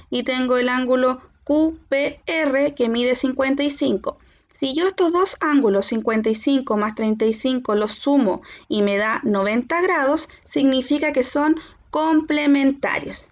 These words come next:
¿bien? O sea, complemento igual a noventa grados. Luego,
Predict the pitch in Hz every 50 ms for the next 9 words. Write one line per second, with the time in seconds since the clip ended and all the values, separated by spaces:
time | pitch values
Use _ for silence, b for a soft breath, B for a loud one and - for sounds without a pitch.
0 | _ _ - 269 311 381 554 - _ _ _ - - 254 240 - - 247 240 247
1 | - 254 254 262 277 330 370 415 403 - 403 415 - 269 269 294 320 339 339 349
2 | - - - - 269 240 247 254 262 262 254 247 254 - 220 208 - - - -
3 | - - - - _ B B B B B B B B B B B B B B -
4 | 302 320 330 269 208 - -